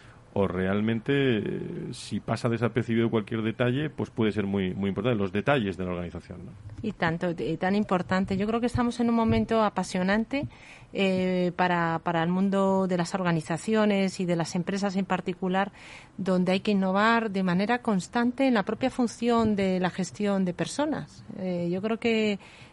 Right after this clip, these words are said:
Speaker 2: eh, es una función altamente, que está altamente cambiando y a una velocidad altísima, y es un momento buenísimo para aquellos directivos que, que, creativos, eh, que se les ocurran nuevas maneras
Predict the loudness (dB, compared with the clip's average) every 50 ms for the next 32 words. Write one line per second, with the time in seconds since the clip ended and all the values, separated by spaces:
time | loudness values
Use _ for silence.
0 | -18 -8 -4 -2 0 0 0 0 0 -2 -2 0 0 0 0 0 -2 -2 0 2
1 | 2 4 4 2 2 2 2 2 4 4 2 2 0 0 0 0 -2 -2 0 0
2 | 2 2 2 0 0 0 2 2 2 2 0 -2 0 0 2 2 2 2 2 2
3 | 4 4 4 4 4 4 4 4 4 2 2 0 0 2 0 0 0 -2 -4 -4
4 | -4 -2 0 2 2 0 0 -2 -4 -4 -4 -4 -4 -6 -4 -2 0 0 2 0
5 | 0 -2 -6 -12 -18 -18 -18 -20 -8 -2 2 4 4 4 4 2 2 2 4 4
6 | 4 4 4 2 4 4 4 4 2 0 0 0 0 0 0 0 0 0 0 0
7 | -2 -2 -2 -2 -2 -2 -2 -2 -2 -2 -4 -4 -4 -4 -2 0 0 2 2 2
8 | 2 2 0 -4 -4 -2 0 0 0 0 -2 -2 -4 -4 -2 -2 -2 -4 -4 -6
9 | -6 -2 0 2 2 2 0 -2 -2 0 -2 -2 -4 -4 -8 -14 -18 -20 -20 -20
10 | -20 -14 -6 -2 0 2 2 0 0 0 -2 -2 0 0 0 2 2 2 0 -2
11 | -2 0 2 2 4 4 4 4 4 2 2 2 2 2 4 4 4 4 4 2
12 | 2 0 -2 -6 -12 -18